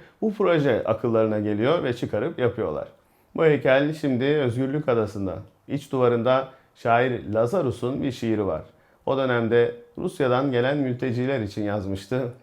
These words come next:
Bugünden bakınca ne kadar da ironik bir durum.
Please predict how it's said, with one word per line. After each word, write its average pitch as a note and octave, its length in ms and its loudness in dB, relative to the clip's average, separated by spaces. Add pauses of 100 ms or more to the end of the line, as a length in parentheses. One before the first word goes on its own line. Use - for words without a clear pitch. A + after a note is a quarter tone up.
(200)
Bugünden A2+ 480 -2
bakınca A2 540 -2 (360)
ne A#2+ 120 -4
kadar G#2 340 0
da G#2+ 300 0
ironik G2+ 400 -4
bir F#2+ 100 -6
durum. F#2+ 260 -8